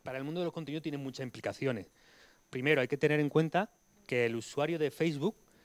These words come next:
es un usuario de Facebook. Facebook tiene los datos, Facebook ordena la información que le aparece a esa persona y no es, no es mi usuario. Tenemos un intermediario con una relación de poder entre el usuario y yo.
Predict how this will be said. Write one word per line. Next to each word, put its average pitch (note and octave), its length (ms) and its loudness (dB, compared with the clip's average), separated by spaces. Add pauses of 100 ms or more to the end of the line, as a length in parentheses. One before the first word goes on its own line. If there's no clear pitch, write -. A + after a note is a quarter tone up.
(160)
es D3 160 -2
un F3+ 80 0
usuario C#3+ 380 0
de G#2+ 80 -2
Facebook. F#2 380 -8 (760)
Facebook B2+ 280 6
tiene A2+ 180 0
los A2 160 4
datos, F#3 480 4 (300)
Facebook D#3 520 6
ordena C#3+ 300 0
la B2+ 80 0
información B2 480 -4
que B2 80 -2
le A#2 80 0
aparece A#2 360 -4
a - 20 -2
esa A#2 180 -4
persona F3 460 -4 (560)
y D3+ 120 -2
no E3 360 6
es, A#2+ 420 -2
no C#3 140 2
es C3 60 2
mi A#2 120 -4
usuario. G2 460 -4
Tenemos C3 260 0
un D3 80 6
intermediario D3 640 8
con C#3 120 4
una C3 120 4
relación C#3 380 0
de B2 100 4
poder B2+ 320 4 (540)
entre E3 260 2
el C#3+ 80 2
usuario A2 400 4
y F#2+ 60 -8
yo. F#2 140 -10